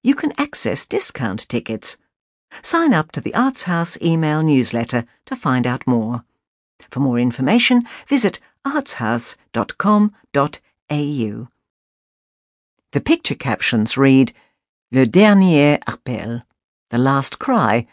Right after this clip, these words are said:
by Marugeku, will be presented at Arts House for Dance Massive.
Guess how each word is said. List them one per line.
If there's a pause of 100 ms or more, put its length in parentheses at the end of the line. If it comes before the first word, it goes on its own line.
(400)
by
Marugeku, (460)
will
be
presented
at
Arts
House (260)
for
Dance
Massive.